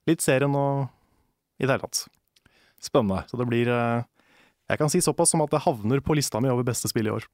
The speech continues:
Speaker 2: Ja, men det er kult. <laughs>
Speaker 1: Jeg skal ikke si hvor og, og sånn, men, eh, it's on there.
Speaker 2: Mm. Nei, i dag fikk vi også review-kopi av, eh, The Park.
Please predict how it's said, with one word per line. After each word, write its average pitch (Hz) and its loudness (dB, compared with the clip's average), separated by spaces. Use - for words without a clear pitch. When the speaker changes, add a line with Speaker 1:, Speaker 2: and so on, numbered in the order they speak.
Speaker 2:
Ja, 120 -2
men 139 -4
det 147 -4
er 98 -4
kult. - -14
<laughs> - -4
Speaker 1:
Jeg 113 -2
skal 104 -6
ikke 110 -6
si 113 -2
hvor 113 -2
og, 127 -4
og 143 -4
sånn, 226 -4
men, 185 0
eh, 180 0
it's 135 -2
on 120 2
there. 131 0
Speaker 2:
Mm. 135 -2
Nei, 127 0
i 135 -4
dag 143 6
fikk 139 -6
vi 147 0
også 135 0
review-kopi 101 -2
av, 110 -4
eh, 110 -2
The 117 -4
Park. - -8